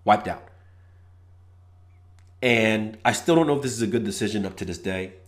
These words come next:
uh, but I, I, I feel right by it, so I guess it is. What I decided to do is I decided to repay those clients their money, which left me in a big hole.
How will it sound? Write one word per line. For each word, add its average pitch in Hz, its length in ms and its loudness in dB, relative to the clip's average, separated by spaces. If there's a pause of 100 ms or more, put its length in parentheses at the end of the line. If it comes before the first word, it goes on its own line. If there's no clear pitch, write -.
(100)
uh, 82 240 -12
but 82 200 -8
I, 80 440 -12
I, 82 60 -12
I 82 40 -10
feel 143 320 2
right 104 240 4
by 107 160 6
it, 110 120 -4
so 90 60 -8
I 85 40 -6
guess 90 240 -4
it 87 60 -6
is. 87 180 -6 (400)
What 120 100 0
I 127 120 8
decided 127 340 4
to 101 60 -6
do 107 200 2
is 92 140 0 (420)
I 95 140 0
decided 104 480 2
to 98 200 -6
repay 98 440 -4
those 90 220 -8
clients 80 340 -14
their 101 100 -10
money, 151 220 -12 (3000)
which 104 260 -2
left 117 280 0
me 117 220 0
in 95 300 -4
a 92 140 -6
big 80 300 -10
hole. - 340 -12